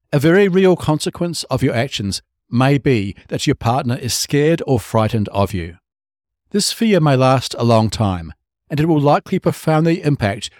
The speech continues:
your relationship, perhaps forever. I have met many people, for instance, who believe that their partner should get over the abuse they inflicted after just a few days,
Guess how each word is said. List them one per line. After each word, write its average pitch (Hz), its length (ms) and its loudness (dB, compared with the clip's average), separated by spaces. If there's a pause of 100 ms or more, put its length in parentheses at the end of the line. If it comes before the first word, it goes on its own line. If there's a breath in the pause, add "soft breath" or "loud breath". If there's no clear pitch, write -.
your 123 180 2
relationship, 101 600 -2 (300)
perhaps - 560 -2
forever. 95 520 0 (1000)
I 165 100 2
have 220 160 2
met 196 300 2
many 156 240 4
people, 156 420 0
for 127 180 -2
instance, 98 460 -4 (320)
who 170 80 2
believe 165 400 2
that 190 140 -4
their 165 120 0
partner 120 520 -2
should 98 400 -2 (180 soft breath)
get 165 320 0
over 147 340 4
the 135 200 2
abuse 131 400 0
they 117 160 0
inflicted 107 600 -4 (280)
after 139 320 0
just 107 400 -2
a 120 100 -12
few 135 240 -2
days, 113 480 -2